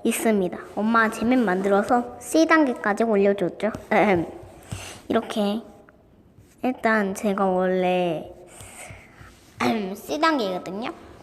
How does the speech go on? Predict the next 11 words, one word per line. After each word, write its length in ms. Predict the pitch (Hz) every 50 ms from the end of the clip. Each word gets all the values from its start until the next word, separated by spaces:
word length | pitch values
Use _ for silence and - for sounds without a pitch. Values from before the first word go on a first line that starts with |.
| - - - - - - - - - - -
제가 260 | - - 220 220 208 196
이거 200 | 185 - - 175
엄청 380 | 185 190 214 - - 269 247 214
열심히 360 | 208 208 - - 196 190 196
해서 180 | 202 196 196 185
다 260 | - - - 214 220
열었어요. 580 | 214 226 233 233 202 196 - - 170 165 151 - - - - - - - - - - - -
진짜 360 | - - 233 214 - 202 208
짱 240 | - - 269 302 311 311
열심히 360 | 262 254 240 220 185 165 151
했거든. 320 | 147 - - - - 233